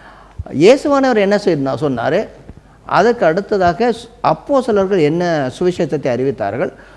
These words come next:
அப்படி அப்போஸ்தலர்கள் அறிவிக்கும் போது எந்தெந்த முந்தைய ஏற்பாட்டு வசனத்திலையும் எடுத்தாங்க, யாரெல்லாம் பற்றி பேசினாங்க, இதைத்தான் நம்ம வந்து அடித்தளமாக பார்த்து கொண்டிருக்கோம். அதாவது, ஒரு பெரிய ஒரு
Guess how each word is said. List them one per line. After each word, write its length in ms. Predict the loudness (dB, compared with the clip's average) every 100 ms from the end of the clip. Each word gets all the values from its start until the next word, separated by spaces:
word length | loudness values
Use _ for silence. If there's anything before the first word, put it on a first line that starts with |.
| -14
அப்படி 300 | -4 0 2
அப்போஸ்தலர்கள் 540 | 2 2 0 2 2
அறிவிக்கும் 480 | 2 4 4 2 0
போது 280 | 0 0 0
எந்தெந்த 540 | 0 2 2 2 0
முந்தைய 460 | 0 0 0 2 2
ஏற்பாட்டு 380 | 2 0 -2 0
வசனத்திலையும் 640 | -2 -2 -2 0 0 0
எடுத்தாங்க, 320 | -2 -4 -2
யாரெல்லாம் 720 | 2 2 2 2 2 0 0 -2
பற்றி 280 | -4 -4
பேசினாங்க, 440 | -2 -4 -4 -8 -10 -16 -20 -20 -20 -20 -20 -20 _
இதைத்தான் 380 | -2 2 2 2
நம்ம 200 | 2 2
வந்து 180 | 0 0
அடித்தளமாக 680 | 0 0 0 2 0 2 0
பார்த்து 260 | 0 -2 -4
கொண்டிருக்கோம். 200 | -8 -6
அதாவது, 320 | 2 2 4
ஒரு 160 | 2
பெரிய 300 | 2 2 4
ஒரு 380 | 4 2 2 -2